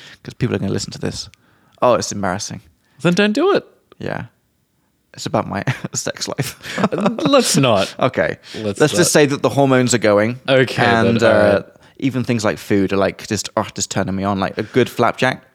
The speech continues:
Speaker 1: Mm.
Speaker 2: Okay. All right.
Speaker 1: Do you have, do you have, did you ever have a good homemade flapjack in Australia?
Speaker 2: No, no.
Speaker 1: <sighs>
Speaker 2: I, like, I, I didn't even know, like, to me, a fla-, I, I,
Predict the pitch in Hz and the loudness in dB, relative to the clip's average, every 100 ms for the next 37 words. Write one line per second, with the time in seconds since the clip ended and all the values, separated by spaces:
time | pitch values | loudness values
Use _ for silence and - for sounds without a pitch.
0 | _ _ _ - 151 - - _ _ - | _ _ _ 0 0 0 -4 _ _ -2
1 | 131 120 135 123 101 98 110 117 113 107 | 0 0 0 0 0 -2 -6 -6 -2 0
2 | 101 120 117 - - - 117 92 76 110 | 0 0 0 -4 -18 -4 -4 -4 -8 -4
3 | 117 110 110 104 104 - 107 107 104 101 | -4 -2 -2 -2 -2 -4 -4 -2 -4 -6
4 | 104 - 110 - 101 101 - - 107 104 | -8 -8 -8 -6 -8 -8 -12 -6 -4 -4
5 | 117 - _ - 165 175 190 165 131 123 | -8 -14 _ 2 4 4 4 4 0 -2
6 | - 131 123 123 113 107 110 - - - | -10 -4 0 2 2 0 -2 -8 -14 -2
7 | 117 120 - 120 113 - 147 151 180 220 | 0 0 -2 0 0 2 2 4 4 4
8 | 226 196 165 160 151 143 127 135 - 160 | 4 4 6 6 6 6 4 4 2 4
9 | 165 156 120 139 135 - 143 143 | 4 2 0 2 2 2 0 0